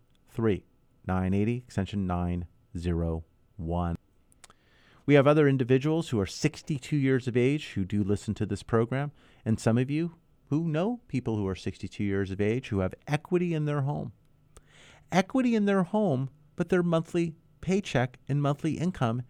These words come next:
has been now fixed. They have other expenses, medical and other needs that are going on,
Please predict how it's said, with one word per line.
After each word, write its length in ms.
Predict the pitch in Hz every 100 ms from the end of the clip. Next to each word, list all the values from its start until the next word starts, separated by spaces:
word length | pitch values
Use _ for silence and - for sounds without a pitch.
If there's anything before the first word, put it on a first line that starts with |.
| _
has 140 | 139 139
been 140 | 143
now 160 | 135 135
fixed. 500 | - 110 113 - - _ _ -
They 80 | 139
have 160 | 123
other 220 | 131 143 160
expenses, 600 | - - 113 107 143 131
medical 560 | 117 120 127 147 151
and 80 | 135
other 200 | 110 135
needs 260 | 147 127 127
that 100 | 147
are 60 |
going 320 | 135 131 156
on, 300 | 139 117 135